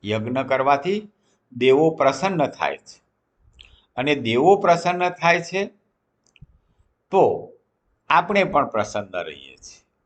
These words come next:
અને પરસ્પર દેવો અને આપણે પ્રસન્ન થવાથી આપણે પરમ કલ્યાણને પામીએ છીએ.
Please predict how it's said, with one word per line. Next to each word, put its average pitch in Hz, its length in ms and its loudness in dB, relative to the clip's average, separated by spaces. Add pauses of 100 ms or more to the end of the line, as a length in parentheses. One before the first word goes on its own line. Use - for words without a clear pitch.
(160)
અને 160 180 0
પરસ્પર 160 760 0 (1300)
દેવો 143 400 -2
અને 156 240 2
આપણે 120 340 0
પ્રસન્ન 156 500 -6
થવાથી 101 600 -4 (840)
આપણે 120 520 -4 (1080)
પરમ 165 280 2
કલ્યાણને 92 680 -8
પામીએ 69 500 -12
છીએ. - 280 -20